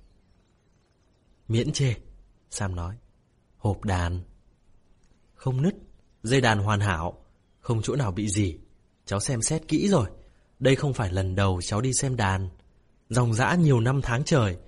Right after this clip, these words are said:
cứ chủ nhật là cháu với bố mẹ cháu lại mất cả ngày để thử tất cả các cây đàn ở Paris trước khi mua cây đàn ở nhà cháu bây giờ đấy." "Phần cơ?" "Hàng búa tuyệt hảo, dây cura rất tốt.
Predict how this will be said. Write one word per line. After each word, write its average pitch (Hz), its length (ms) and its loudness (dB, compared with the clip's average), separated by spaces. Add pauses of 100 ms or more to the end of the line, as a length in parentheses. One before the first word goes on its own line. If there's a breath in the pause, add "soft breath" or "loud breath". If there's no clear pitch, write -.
(360 soft breath)
cứ 139 140 2
chủ 147 140 2
nhật 104 260 0
là 95 100 -2
cháu 113 260 -2
với 135 140 0
bố 123 160 2
mẹ 156 220 0
cháu 110 360 -4 (260 soft breath)
lại 107 160 -4
mất 180 260 -2
cả 98 160 -2
ngày 104 340 0
để 95 140 -2
thử 95 380 -4
tất 190 180 -4
cả 135 280 -4
các 165 220 -6
cây 147 160 0
đàn 92 260 -2
ở 90 180 -8
Paris 110 380 -2 (560 soft breath)
trước 165 180 -2
khi 156 140 0
mua 127 200 0
cây 123 160 -2
đàn 101 240 -2
ở 85 80 -6
nhà 87 180 -4
cháu 92 220 -2
bây 139 140 0
giờ 107 240 0
đấy." 120 160 -2 (1500)
"Phần 92 280 -4
cơ?" 143 420 0 (1000)
"Hàng 104 260 0
búa 117 240 4
tuyệt 135 200 2
hảo, 98 300 -4 (400)
dây 123 180 0
cura 131 440 2
rất 175 220 -2
tốt. 208 180 2